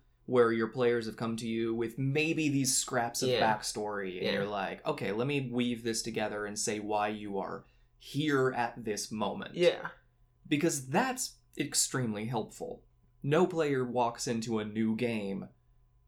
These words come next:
Speaker 1: unless they're, like, very used to this exact situation, knowing
Speaker 2: Yeah.
Speaker 1: exactly, "All right, this is who I am, this is where I've been, this is why I'm with the party,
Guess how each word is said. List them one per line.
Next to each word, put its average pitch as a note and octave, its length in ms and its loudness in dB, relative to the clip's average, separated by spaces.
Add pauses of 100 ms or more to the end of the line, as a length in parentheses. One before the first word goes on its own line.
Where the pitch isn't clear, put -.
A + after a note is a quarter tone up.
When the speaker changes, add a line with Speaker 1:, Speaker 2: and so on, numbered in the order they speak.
(160)
Speaker 1:
unless B2+ 340 2
they're, A#2 260 4
like, G#2+ 360 -4
very A#2+ 580 2
used A2+ 320 0
to - 80 -6
this A2 180 0
exact G2+ 460 -4
situation, A2+ 880 -2 (220)
knowing A#2+ 260 4
Speaker 2:
Yeah. A#2+ 240 4
Speaker 1:
exactly, C#3+ 880 0
"All - 80 -2
right, - 140 -8
this F#2+ 120 -6
is G2 120 -6
who - 160 -8
I G2 80 -2
am, C#3+ 260 0
this A#2 140 -4
is G#2+ 120 -6
where G2+ 220 -2
I've F#2+ 140 -8
been, B2+ 240 4
this A2 120 -2
is G2+ 120 -8
why G2+ 240 -2
I'm G2+ 100 -6
with G2+ 140 -6
the G2 80 -12
party, A#2+ 640 0